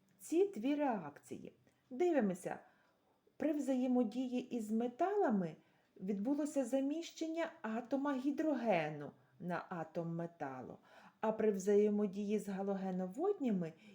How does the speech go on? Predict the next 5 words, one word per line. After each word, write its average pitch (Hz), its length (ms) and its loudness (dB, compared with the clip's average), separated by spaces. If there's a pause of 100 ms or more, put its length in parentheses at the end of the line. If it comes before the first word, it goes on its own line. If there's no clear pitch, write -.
(140)
іде 220 340 4
заміщення 196 1000 0 (300)
ці-, 185 560 -6 (240)
цілої 320 800 4
групи 233 680 0